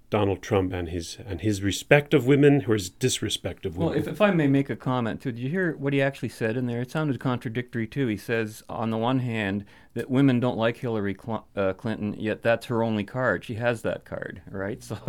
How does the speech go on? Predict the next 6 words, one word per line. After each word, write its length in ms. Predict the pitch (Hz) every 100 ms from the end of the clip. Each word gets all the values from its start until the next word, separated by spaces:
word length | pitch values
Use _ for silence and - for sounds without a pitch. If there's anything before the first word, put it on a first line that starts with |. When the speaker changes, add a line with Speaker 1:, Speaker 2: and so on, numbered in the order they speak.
| 135 - 160
Speaker 2:
even 260 | 139 160
that 240 | 143 131 -
sounds 320 | 123 113 117
a 60 | 113
little 240 | 113 113
contradictory. 760 | 123 107 104 104 104 - 92